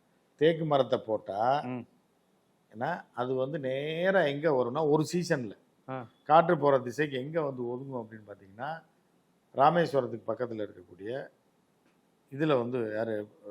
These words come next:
Speaker 1: தனுஷ்கோடியில வந்து ஒதுங்கும்.
Speaker 2: சரி.
Speaker 1: இது இயற்கையா.
Speaker 2: ஓகே.
Speaker 1: இப்படி கிராஸ்ல வந்து அந்த காத்துக்கு அடிச்சு அடிச்சு கடல்ல அடிச்சு இங்க வந்து ஒதுங்கிரும்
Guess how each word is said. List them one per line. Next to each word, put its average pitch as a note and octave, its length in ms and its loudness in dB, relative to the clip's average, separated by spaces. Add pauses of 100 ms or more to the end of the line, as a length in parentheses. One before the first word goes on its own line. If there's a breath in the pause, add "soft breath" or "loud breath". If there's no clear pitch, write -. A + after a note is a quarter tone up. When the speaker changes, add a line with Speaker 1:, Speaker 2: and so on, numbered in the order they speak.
(120)
Speaker 1:
தனுஷ்கோடியில C3 580 -2
வந்து A2 180 -14
ஒதுங்கும். - 580 -16
Speaker 2:
சரி. G#2 300 -16
Speaker 1:
இது B2 140 -10
இயற்கையா. D#3 720 6
Speaker 2:
ஓகே. G#2+ 320 -10
Speaker 1:
இப்படி A#2+ 240 -2
கிராஸ்ல C3+ 560 4
வந்து D3+ 140 -4
அந்த B2+ 100 -2
காத்துக்கு C3 360 0
அடிச்சு A#2+ 340 -2
அடிச்சு A#2+ 240 -6
கடல்ல A#2 400 -4
அடிச்சு A2 200 -14
இங்க D3+ 240 -2
வந்து D3 360 -2
ஒதுங்கிரும் A#2 440 -8